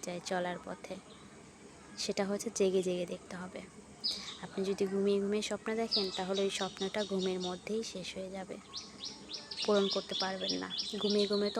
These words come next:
অনেক কিছুই দেখা যায়, কিন্তু সেগুলোকে পূরণ করা যায়? So, জেগে জেগে স্বপ্ন দেখুন, স্বপ্ন দেখতে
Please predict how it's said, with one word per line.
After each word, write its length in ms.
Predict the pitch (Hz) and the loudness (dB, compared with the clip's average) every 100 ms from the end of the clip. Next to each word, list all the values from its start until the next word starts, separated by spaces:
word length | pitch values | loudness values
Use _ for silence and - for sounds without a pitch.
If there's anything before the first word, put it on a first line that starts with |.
| 202 | 2
অনেক 140 | 185 - | 2 -2
কিছুই 240 | 185 190 180 | -4 -4 -4
দেখা 180 | 170 185 175 | -6 -6 -6
যায়, 140 | 202 - - - - | -6 -6 -6 -10 -14
কিন্তু 160 | - 202 202 | -8 -4 0
সেগুলোকে 340 | 190 190 196 - | 2 2 -2 0
পূরণ 200 | 190 185 202 | 0 0 -2
করা 140 | 196 185 | -2 0
যায়? 200 | 196 185 175 - - - - - | 0 0 -2 -4 -4 -2 -2 2
So, 80 | 208 202 | 2 4
জেগে 220 | 196 190 | 6 6
জেগে 180 | 190 190 196 | 4 2 2
স্বপ্ন 200 | 185 190 185 | 0 0 0
দেখুন, 260 | 185 - 190 - - - | 0 -2 -10 -12 -16 -6
স্বপ্ন 200 | - 202 214 196 | -2 0 2 2
দেখতে 220 | - | 0